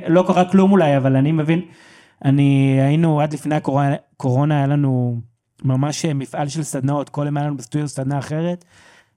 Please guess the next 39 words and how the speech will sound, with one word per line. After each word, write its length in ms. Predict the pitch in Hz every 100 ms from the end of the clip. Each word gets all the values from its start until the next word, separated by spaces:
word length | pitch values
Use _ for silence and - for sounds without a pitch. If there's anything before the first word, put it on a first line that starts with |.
| 143 123
ורוב 560 | 131 131 127 131 175
הדברים 300 | 196 151 160
שעשיתי 400 | 165 147 - 170
שמה, 400 | 185 208 208 226 233 _
היום 320 | 143 139 151 165
אני 140 | 147
לא 100 | 139
הייתי 160 | 143 131
עושה 200 | 113 127
אותם, 320 | 120 120 113 113
כי 180 | 131 135
הקורונה 340 | 135 143 165
היה 100 | 160
לי 80 | 160
הרבה 220 | 139 156
זמן 200 | 151 151
לחשוב, 460 | 131 - 170 196 190 - _ _ - _ -
והבנתי 460 | 139 139 135 165 175
שהרבה 280 | 160 147
דברים 360 | 151 147 156 175
הם, 340 | 143 135 135 -
הם, 360 | 143 131 131 143 _ _ _ 151
אלא 140 | 180
אם 80 | 185
כן 200 | 190 190
אם 140 | 185
אני 280 | 180 156 165
הייתי 200 | 175 170
המנחה, 280 | 156 147 175
כי 100 | 151
אני 60 |
יודע 140 | 143 156
שאני 140 | 151
לוקח 160 | 135 151
אחריות, 420 | 127 131 151 147
אבל 200 | 127 127
אני 120 | 127
לא 100 | 139
מנחה 280 | 156 147 160